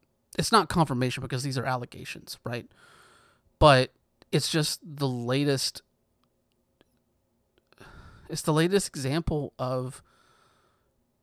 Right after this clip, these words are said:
the pattern of behavior that we have seen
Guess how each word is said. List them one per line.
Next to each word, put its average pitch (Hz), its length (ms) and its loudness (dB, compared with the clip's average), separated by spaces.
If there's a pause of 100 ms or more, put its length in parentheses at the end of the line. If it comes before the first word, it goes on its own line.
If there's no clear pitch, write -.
(1300)
the 156 120 -4
pattern 151 440 4
of 156 120 -4
behavior 143 640 -4
that 127 180 -4
we 135 200 -4
have 131 140 -4
seen 143 800 -4